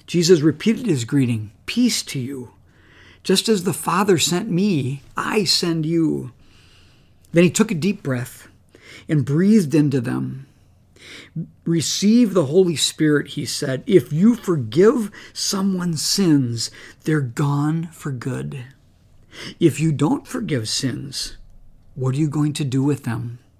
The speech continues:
But Thomas, sometimes called the twin, one of the twelve,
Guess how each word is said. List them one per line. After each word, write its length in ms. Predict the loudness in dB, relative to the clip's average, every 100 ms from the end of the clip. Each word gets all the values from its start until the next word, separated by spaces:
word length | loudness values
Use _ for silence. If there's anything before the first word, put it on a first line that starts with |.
| _ _ _ _ _ _ _ -20 -20 -20 -8 -2
But 160 | -2
Thomas, 640 | 0 2 2 0 -4 -10 -8
sometimes 480 | -4 -2 -2 -2 -2
called 220 | -2 -2
the 60 |
twin, 480 | -4 0 2 2 2
one 160 | 2 2
of 80 | 0
the 80 |
twelve, 640 | -4 -4 -4 -2 -4 -6